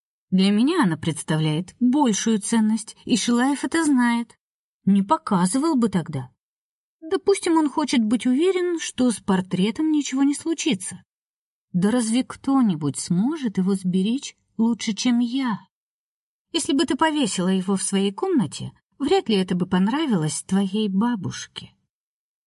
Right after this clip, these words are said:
"Я бы вешать не стала, я бы убрала". "Неважно", возразила Симка. "Уверена, Эдита Павловна в гневе страшна. Да и не в гневе тоже.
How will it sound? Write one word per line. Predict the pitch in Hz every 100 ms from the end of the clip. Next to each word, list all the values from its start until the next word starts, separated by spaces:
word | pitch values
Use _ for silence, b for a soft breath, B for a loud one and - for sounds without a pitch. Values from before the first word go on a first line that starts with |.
| _ _ _
"Я | - 190 196
бы | 208 240 214
вешать | 202 254 269 254
не | 285
стала, | 294 - 302 151 127 -
я | 190 202 190
бы | 226
убрала". | 220 285 302 214 - _ _ _ _ _ _ _ -
"Неважно", | 285 302 294 185 - - - _ _ -
возразила | 170 160 156 147 151
Симка. | - 143 120 - - _ _ _ _ -
"Уверена, | 330 277 262 214 208 214
Эдита | 262 226 247 240
Павловна | - 311 339 226 185 180
в | 180
гневе | 185 254 254 233
страшна. | - - 233 214 - 247 247 - _ _ _ -
Да | 285
и | 294
не | 277 285
в | 254
гневе | 262 262 196 131
тоже. | - 151 151